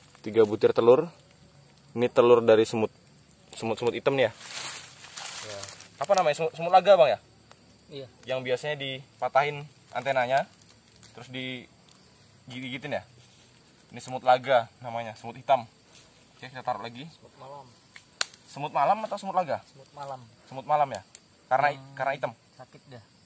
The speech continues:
Speaker 1: Oh, ini, berarti ini kalau gigit resiko juga ya?
Speaker 2: Hmm. Bisa
Speaker 1: Oke.
Speaker 2: gatal-gatal.
Speaker 1: Sampai pembengkakan nggak?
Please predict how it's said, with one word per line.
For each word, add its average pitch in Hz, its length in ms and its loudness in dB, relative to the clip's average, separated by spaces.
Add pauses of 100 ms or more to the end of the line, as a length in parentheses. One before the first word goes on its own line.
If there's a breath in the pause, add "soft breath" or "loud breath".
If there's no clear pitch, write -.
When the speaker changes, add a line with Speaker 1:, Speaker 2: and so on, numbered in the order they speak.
(260)
Speaker 1:
Oh, 147 80 -4
ini, 160 240 -8 (240)
berarti 165 160 -6
ini 214 80 -8
kalau 208 160 -2
gigit 170 240 -10 (160)
resiko 143 240 -10
juga 147 160 -10
ya? 107 160 -8
Speaker 2:
Hmm. 135 200 -18 (1160)
Bisa 117 240 -20
Speaker 1:
Oke. 123 320 -16
Speaker 2:
gatal-gatal. 123 480 -16 (960)
Speaker 1:
Sampai 135 240 -4
pembengkakan 151 480 -2
nggak? 123 160 -6